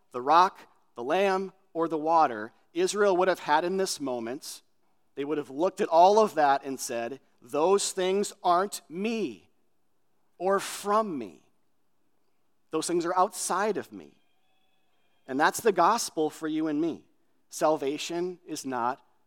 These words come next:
from us. There's one more thing I want to highlight here, and, um, I'll file this under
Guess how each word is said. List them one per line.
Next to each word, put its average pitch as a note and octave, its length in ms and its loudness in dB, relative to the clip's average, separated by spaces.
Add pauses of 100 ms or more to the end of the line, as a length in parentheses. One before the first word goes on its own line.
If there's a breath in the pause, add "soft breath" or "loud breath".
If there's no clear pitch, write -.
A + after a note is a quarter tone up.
(200)
from C3 240 -12
us. - 380 -12 (2750)
There's - 140 -14
one A#3+ 220 8
more C4+ 180 8
thing A#3 180 2
I A3 60 10
want G3+ 200 8
to E3+ 60 4
highlight E3 460 4
here, C3+ 500 -6
and, D#3 520 -2
um, C#3 340 -2
I'll D#3+ 140 4
file F#3+ 440 6
this E3+ 420 -4
under D#3 600 -2